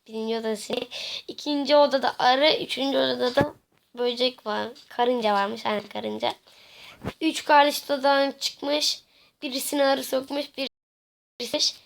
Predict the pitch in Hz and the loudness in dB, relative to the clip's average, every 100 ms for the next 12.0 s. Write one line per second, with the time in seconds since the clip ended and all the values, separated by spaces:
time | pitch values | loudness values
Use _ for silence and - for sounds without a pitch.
0 | _ _ _ _ - - - 285 240 - | _ _ _ _ -18 -10 -2 -2 -2 -2
1 | 277 262 262 - - 285 285 277 269 277 | -2 -2 -6 -6 -2 2 4 4 0 0
2 | - 370 - 262 269 - - 254 269 262 | -2 -4 -4 -4 -4 -8 -4 0 2 2
3 | 240 226 226 226 233 247 285 - - _ | 0 0 -2 -4 -4 -2 -2 -4 -18 _
4 | _ _ _ _ - 127 131 135 139 269 | _ _ _ _ -8 -4 -4 -4 -4 -6
5 | - 240 240 - _ 269 226 254 247 240 | -6 -8 -8 -12 _ -14 -8 -4 -2 -2
6 | 247 240 240 240 233 240 247 240 226 - | -2 -2 -2 0 -2 -4 -8 -10 -10 -8
7 | 214 214 214 220 214 214 214 220 214 214 | -6 -6 -8 -8 -10 -10 -12 -12 -14 -16
8 | _ 208 _ _ _ _ _ _ _ _ | _ -20 _ _ _ _ _ _ _ _
9 | _ _ _ _ _ _ _ - _ _ | _ _ _ _ _ _ _ -20 _ _
10 | - - _ - - - 262 622 - 202 | -20 -20 _ -20 -20 -8 -6 -6 -8 -14
11 | - - _ _ _ _ _ - 208 | -18 -20 _ _ _ _ _ -18 -18